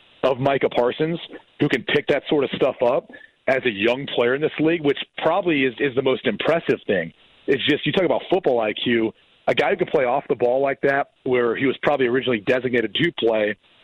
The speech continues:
and now he plays on the ball, and he's able to do it flawlessly. I mean, it, it's not even like he's hit a rookie wall or you feel like he's had a bad game. Wire to wire, he's been phenomenal, uh, this entire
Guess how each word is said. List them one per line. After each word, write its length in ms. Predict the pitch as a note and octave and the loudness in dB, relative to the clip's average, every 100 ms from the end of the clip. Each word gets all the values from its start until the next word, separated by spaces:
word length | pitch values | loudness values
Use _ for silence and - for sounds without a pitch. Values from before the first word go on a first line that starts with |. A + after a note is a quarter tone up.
| _ A#2+ | _ -2
and 100 | C3 | 0
now 160 | C#3 | 0
he 60 | C#3+ | 0
plays 260 | - B2+ A2+ | 0 0 2
on 180 | B2+ D3+ | 0 0
the 60 | |
ball, 420 | A#2+ G#2+ G2 G2+ - - - - | 0 0 2 0 -4 -16 -18 -4
and 120 | C3 | -2
he's 120 | A#2+ | 0
able 220 | D3 C#3 B2+ - | 0 0 -2 -2
to 260 | D3 B2 A#2+ - G#2+ | 0 0 -4 -8 -2
do 160 | D#3 | 0
it 80 | A#2+ - | 0 0
flawlessly. 460 | C3+ E3+ - G2 | 0 0 -2 0
I 60 | A#2 | 0
mean, 120 | B2+ A2+ A#2+ | 0 -2 -2
it, 220 | D#3 D#3 D#3 | 0 0 -2
it's 160 | E3 | -2
not 200 | F3+ A3+ | 0 0
even 160 | G3 D#3 | 0 0
like 240 | D3 D3 - | 0 -2 -4
he's 120 | D3+ D#3 | -4 0
hit 100 | C#3 | 0
a 60 | |
rookie 340 | A2+ D3+ - A#2+ | 0 0 0 0
wall 320 | B2+ D#3+ E3 | 2 2 0
or 120 | D3 | 0
you 100 | A#2+ - | -2 0
feel 100 | D#3+ | 0
like 160 | C#3 - | 0 -4
he's 120 | B2 | -4
had 320 | C3+ C3+ C3 A#2 _ _ _ - | 0 0 -2 -6 _ _ _ -6
a 80 | A#2 | -2
bad 320 | B2+ C3+ A2+ | 0 0 0
game. 340 | B2 C#3 F3 F3 - _ - | 0 2 0 -4 -10 _ -6
Wire 300 | G#2 C#3 G#3 | -2 0 0
to 100 | D#3 | 0
wire, 320 | A2 C#3+ D3+ | 0 0 0
he's 180 | A2 E3 | 0 -2
been 240 | B2 B2 G#2+ - - | 0 -2 -4 -10 -4
phenomenal, 720 | C3 G#2+ A#2 D#3 B2+ E2 D2 - _ _ - | -4 0 0 2 0 -2 -4 -8 _ _ -2
uh, 160 | A#2+ A2+ | 0 2
this 140 | C#3+ | 0
entire 420 | C#3 A#2+ C#3 C3 | -2 -2 0 0